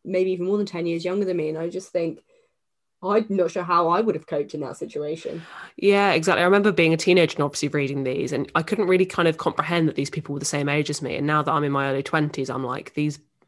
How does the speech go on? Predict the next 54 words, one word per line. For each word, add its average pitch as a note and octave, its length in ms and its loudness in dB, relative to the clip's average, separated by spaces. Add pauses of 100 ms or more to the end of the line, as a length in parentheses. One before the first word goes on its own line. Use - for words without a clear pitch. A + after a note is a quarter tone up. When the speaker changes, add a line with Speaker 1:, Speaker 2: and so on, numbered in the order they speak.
(120)
Speaker 2:
children D#3 540 2
are A#2 80 -4
being C3+ 180 -4
sent - 160 -8
off D3+ 100 -10
to C#3+ 100 -8
war C#3 140 -2
and C3+ 80 -4
it's - 100 -6
terrible." C#3+ 320 -2
I B2 60 0
mean, D#3+ 280 4 (340)
this G3 140 2
feels F3 240 6
like - 260 0
ma-, D3+ 360 0
vastly E3 640 2 (240)
<laughs> - 300 -12
in D#3 180 2
contrast D#3 760 0
to C#3 300 0 (120)
A D3+ 60 -8
Christmas D3+ 300 -4
Carol, C#3+ 440 0
where A#2+ 120 -2
I C3 40 -4
was C#3+ 120 -8
like, B2 160 -8
"Yeah, F#3+ 120 2
you D#3+ 160 0
read E3+ 220 0
it D#3+ 40 4
and C#3+ 140 -2
you C#3 60 -2
really C#3 120 -4
think C3+ 140 -6
the B2+ 80 -6
humanity's C#3+ 480 -4
great," C#3 340 0
whereas C3+ 300 -2 (280)
you E3 120 2
read E3 160 8
All D#3+ 60 4
Quiet D3+ 200 4
on C3 60 2
the C#3 60 2
Western C#3 260 -2
Front, - 220 -2
you - 40 -4
think - 160 -4
the - 80 -2
humanity's C#3 480 -4
dreadful. - 380 -2
So C3+ 260 0